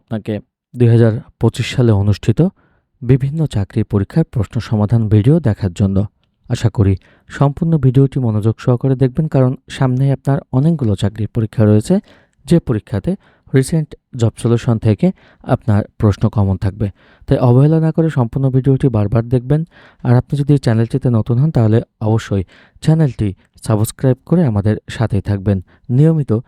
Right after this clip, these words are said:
জব সলিউশন ভিডিও দেখার জন্য। ভিডিওটি ভালো লাগলে লাইক, কমেন্ট এবং শেয়ার করতে ভুলবেন না। তাহলে চলুন শুরু করা যাক। ডাব্লিউআরআই কি? ডাব্লিউআরআই হচ্ছে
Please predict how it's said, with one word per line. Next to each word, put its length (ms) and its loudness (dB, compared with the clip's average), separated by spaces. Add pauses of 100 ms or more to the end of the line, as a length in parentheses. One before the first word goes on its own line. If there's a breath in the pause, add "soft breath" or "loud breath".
(220)
জব 200 0
সলিউশন 360 -2
ভিডিও 260 2 (480 soft breath)
দেখার 360 0
জন্য। 160 0 (520)
ভিডিওটি 420 2 (120)
ভালো 180 2
লাগলে 300 2 (420 soft breath)
লাইক, 360 4 (160)
কমেন্ট 380 0
এবং 180 2 (180)
শেয়ার 200 2
করতে 300 0 (540)
ভুলবেন 460 2
না। 80 -4 (260)
তাহলে 220 0 (100)
চলুন 240 4 (380)
শুরু 200 2
করা 280 0
যাক। 200 0 (200)
ডাব্লিউআরআই 800 2
কি? 160 -6 (380)
ডাব্লিউআরআই 1120 2
হচ্ছে 360 0